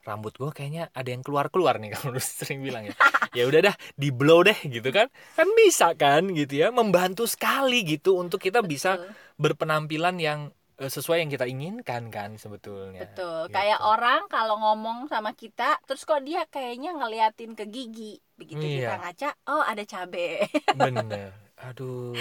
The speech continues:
Speaker 1: sungguh baiknya semesta
Speaker 2: Iya, berarti
Speaker 1: ini.
Speaker 2: selalu ada tanda-tanda yang diberikan
Speaker 1: Iya.
Speaker 2: untuk membimbing kita.
Speaker 1: Yes.
Speaker 2: Asal
Speaker 1: Un-, dan
Speaker 2: kita sadar
Speaker 1: betul. Dan
Speaker 2: dan
Speaker 1: semua
Speaker 2: mau.
Speaker 1: itu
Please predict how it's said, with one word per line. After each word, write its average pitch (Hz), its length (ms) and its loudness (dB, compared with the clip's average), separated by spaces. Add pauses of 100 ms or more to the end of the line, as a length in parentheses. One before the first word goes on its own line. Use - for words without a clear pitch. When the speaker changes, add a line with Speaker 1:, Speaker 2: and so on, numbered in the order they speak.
(180)
Speaker 1:
sungguh 117 440 -6
baiknya 107 880 -4
semesta 123 480 -8
Speaker 2:
Iya, 104 160 -8
berarti 214 160 -12
Speaker 1:
ini. - 60 -20
Speaker 2:
selalu 175 260 -4
ada 175 240 -4
tanda-tanda 180 720 -8
yang 269 480 -4 (320)
diberikan 214 760 -12
Speaker 1:
Iya. 214 360 -14
Speaker 2:
untuk - 160 -10
membimbing 190 680 -10
kita. - 460 -20 (260)
Speaker 1:
Yes. - 480 -16
Speaker 2:
Asal - 100 -12 (120)
Speaker 1:
Un-, 190 80 -8
dan 117 200 -2
Speaker 2:
kita 202 140 -8
sadar 156 540 -14
Speaker 1:
betul. - 360 -18
Dan 113 120 -8
Speaker 2:
dan 110 60 -10
Speaker 1:
semua 120 340 -2
Speaker 2:
mau. 117 80 -6
Speaker 1:
itu 117 220 -6